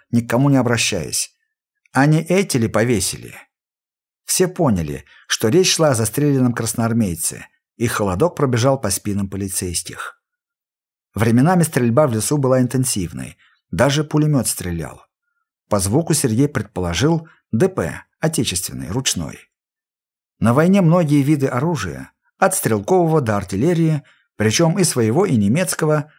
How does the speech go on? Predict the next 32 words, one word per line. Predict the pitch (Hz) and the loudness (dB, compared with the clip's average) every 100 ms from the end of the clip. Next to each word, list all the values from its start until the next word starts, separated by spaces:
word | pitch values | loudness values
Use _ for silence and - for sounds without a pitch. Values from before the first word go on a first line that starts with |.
| _ _ | _ _
различали | - 101 107 135 180 | -6 -2 -2 0 0
на | 165 165 | 2 0
слух, | - 160 110 - - _ _ | 0 -4 -4 -10 -20 _ _
потому | - - 123 170 | -4 0 2 2
что | - | 2
это | 151 113 104 | 0 0 0
был | 156 | 2
вопрос | 131 104 107 127 - | 2 0 -2 -2 -2
выживания. | 104 113 110 110 73 67 - _ _ _ _ _ - | -4 -4 -4 -4 -6 -10 -18 _ _ _ _ _ -4
Сергей | - 117 175 | 0 2 4
не | 185 190 | 6 4
видел, | 156 90 76 | 2 0 -4
чтобы | - - 95 | -6 -4 0
немцы | 104 170 160 95 | 2 2 0 0
несли | 95 - 139 | 0 0 0
из | 90 | 0
леса | 110 143 - | 0 0 -2
оружие | - 90 92 95 90 | -4 -4 -4 -4 -6
партизан. | 98 - 101 80 65 - _ _ _ _ - | -8 -6 -6 -6 -8 -14 _ _ _ _ -6
Конечно, | 87 190 76 - 64 - _ _ - | -2 0 -2 -4 -8 -16 _ _ -2
не | 170 | 0
царское | - 151 143 - 87 | 2 0 0 -2 -4
это | 87 | -4
дело, | 87 82 65 65 - _ - | -6 -6 -8 -14 -20 _ 0
полицаи | 147 139 95 87 | 2 2 -2 -2
на | 85 80 | -2 -4
то | 78 | -6
есть. | 76 65 - - - _ _ _ _ _ _ _ - | -8 -6 -8 -8 -14 _ _ _ _ _ _ _ -4
По | 135 | 0
причине | 170 160 175 160 | 0 2 2 2
позднего | 156 147 143 135 | 2 2 4 2
времени | 131 170 143 82 67 - | 2 0 0 -2 -6 -12